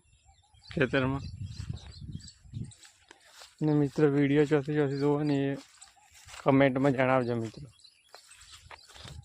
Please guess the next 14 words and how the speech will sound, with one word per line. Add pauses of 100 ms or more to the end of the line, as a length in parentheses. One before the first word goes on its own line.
અને
લાઈક
અને
કોમેન્ટ
કરજો, (500)
ને
સપોર્ટ
કરજો.
અને
આ
છે
અમારા
કપા
જુઓ.